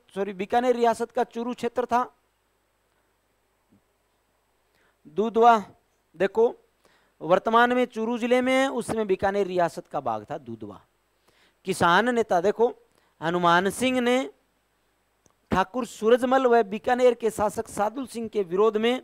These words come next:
उन्नीस सौ पैंतालीस में आंदोलन किया। नेतृत्व हनुमान सिंह और वेद मग्गाराम। आंदोलन को राष्ट्रीय पहचान वेद मग्गाराम की वजह से ही मिली थी भाई।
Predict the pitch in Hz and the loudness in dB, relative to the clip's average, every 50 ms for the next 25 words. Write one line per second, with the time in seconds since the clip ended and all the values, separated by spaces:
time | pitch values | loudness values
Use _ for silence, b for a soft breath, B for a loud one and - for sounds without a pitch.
0 | _ _ _ _ _ _ - 196 208 214 - 208 202 - - 185 185 185 190 202 | _ _ _ _ _ _ -14 -8 -8 -8 -4 -6 -6 -4 -4 -8 -4 -2 -2 -2
1 | 208 - 190 208 196 175 160 156 151 151 147 151 151 143 _ - 104 101 101 113 | -2 -2 -4 -4 -4 -4 -4 -4 -6 -8 -8 -8 -10 -12 _ -14 -14 -12 -12 -14
2 | - _ _ _ _ _ _ _ _ _ _ _ - 156 196 214 - 254 233 233 | -16 _ _ _ _ _ _ _ _ _ _ _ -6 -2 -2 0 2 0 0 4
3 | 254 254 247 262 - 180 170 170 170 175 196 214 208 - 240 254 262 262 - _ | 4 4 4 2 0 -4 0 2 2 2 2 0 -2 -2 -2 -2 -2 -4 -8 _
4 | _ _ - 180 185 180 175 175 208 220 202 226 196 170 160 147 160 156 151 143 | _ _ 2 4 4 4 4 4 2 2 2 2 -2 -2 -2 0 2 2 2 2
5 | 135 123 110 95 _ _ _ _ _ _ - 165 175 180 196 196 202 208 208 208 | 0 -4 -6 -10 _ _ _ _ _ _ -4 -2 -2 -2 0 -2 -2 -2 -2 -4
6 | 202 - 185 165 139 143 156 180 196 180 - _ - 214 220 220 214 214 - 170 | -4 -4 -4 -4 0 2 2 2 2 0 -2 _ -12 -4 0 0 0 0 -2 -6
7 | 147 131 _ - 147 160 180 185 165 151 170 170 151 151 156 165 160 175 160 151 | -6 -6 _ -4 -4 -4 -4 -4 -4 -4 -6 -4 -4 -6 -8 -6 -2 -2 -2 -2
8 | 147 143 139 131 - 147 131 135 131 139 135 117 135 143 135 175 185 156 120 104 | -2 -6 -8 -10 -14 -14 -12 -8 -8 -8 -8 -8 -8 -8 -8 -8 -8 -8 -10 -12
9 | 104 98 - - 104 101 98 95 90 | -14 -16 -14 -14 -16 -16 -16 -18 -20